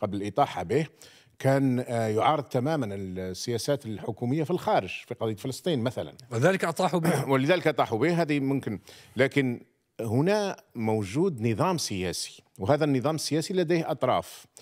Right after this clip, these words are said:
Speaker 1: هذه الأطراف، يعني، في الع-، في بريطانيا مثلا تجد الحكومة <clears throat> الظل، أن هناك حكومة أخرى تماما مقابلة للحكومة القائمة، آه، تواجهها وزير بوزير، آه، مسؤول بمسؤول.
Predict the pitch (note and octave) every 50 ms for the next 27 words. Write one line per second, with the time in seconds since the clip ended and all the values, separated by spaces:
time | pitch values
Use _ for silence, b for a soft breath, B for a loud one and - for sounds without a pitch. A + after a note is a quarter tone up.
0 | B B B B - F#2+ G#2 G#2+ A#2 A#2 B2+ A2 - - D3 D#3+ D3 - - -
1 | - D#2 D2+ D#2 C#2+ C2+ C2 - - F2+ A2 G#2+ F2 - A2 F#2 G#2 G2+ G2 -
2 | B2 B2+ A#2+ A#2+ B2 B2+ B2+ C#3+ C#3 B2+ - C3 A#2+ C3 A#2 A2+ - - - D3
3 | D3 D3 F3+ G3 G3 F#3+ - - C3 A2+ G#2 A#2+ C3 G#2+ F#2 E2+ D2+ - _ _
4 | _ _ - A2+ A2+ A2+ A2+ A2 B2 C#3+ F3+ G3 - - - F#3+ - - B3 C4
5 | B3+ C#4 - C#4+ C#4+ - - E3+ C#3 A2+ - - C#3 C#3 F3 G3+ F3 A#2+ F2+ E2+
6 | A2 D#3+ G3 B B B G3+ G3+ A3 B3 - - C4+ C4 A#3 B3 A#3+ A#3 F#3+ -
7 | - F3 - - A#3 A3+ A3 G#3+ - A#3 A#3+ F#3 D3 A#2+ F#2 E2 E2 B B B
8 | B B B B B B - C#3 C3+ C3 - - E3 F3+ G3+ G3 F3 A3 G#3 F3
9 | D#3 B2+ C3 D#3 F#3 F3+ D#3+ A#3 C#4+ C4+ G3+ G3+ G#3+ A3 G#3+ G3+ F3 G#3 B3 A#3
10 | G3+ D3 A#2 G#2+ A2+ B2+ B2+ B2+ C3 C3 C3 C3+ C3 D3 E3+ E3 - - A3+ A#3
11 | G3+ G3 G3+ G3 F#3 - - G#4 F#3+ B2 E2+